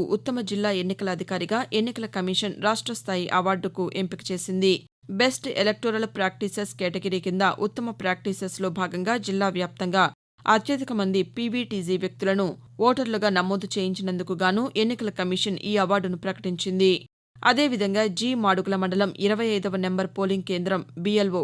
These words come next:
ఉత్తమ బీఎల్ఓగా ఎంపికయ్యారు. జాతీయ ఓటర్ల దినోత్సవం పురస్కరించుకుని విజయవాడ ఎన్నికల కమిషన్ ఏర్పాటు చేసిన ఒక ప్రత్యేక కార్యక్రమంలో ఈ అవార్డులను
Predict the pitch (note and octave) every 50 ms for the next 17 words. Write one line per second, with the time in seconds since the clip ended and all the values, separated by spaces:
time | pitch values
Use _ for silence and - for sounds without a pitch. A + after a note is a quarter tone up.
0 | - - G3 - - B3+ A#3 A#3 G3 F#3 G3 G3 G3 G3+ G3 G3 F3+ F3+ F3 E3+
1 | F3+ F3+ - G3 F#3+ E3 - - F#3+ F3+ F3+ F#3 F#3 F#3 F#3+ D#3+ - _ _ _
2 | _ - - G3+ F#3 A#3 A#3+ B3+ B3 - C4+ B3+ A#3 G3 F#3+ G3 F#3+ G#3 G#3 G3+
3 | F3 F#3 F3+ F#3 F#3 - - F#3+ F#3 E3+ - F#3 F#3 - - G3 F#3+ F#3 F3+ -
4 | - G3+ A#3+ C#4 C4+ G#3 G3+ F3 G#3 G#3 G3 F#3+ F3+ F3 F3+ F3+ F#3 G3 - G3
5 | F#3+ - G3 F3+ F3+ F#3 - G3+ F#3 D3+ C3+ F#3+ - - F#3+ F#3 E3 - - F#3
6 | F#3 - F#3+ F#3 F3+ F3 F#3+ - G3 - G#3 G#3 G#3 - B3 A3+ G#3+ G3+ - F#3+
7 | F3 F3+ F3 - F3+ F3+ F#3 F#3+ F#3+ F3+ C#3+ - _ _ - A3+ A#3 B3 A#3+ A#3
8 | G#3+ A#3+ B3 G#3 G#3+ G#3+ G3 F#3+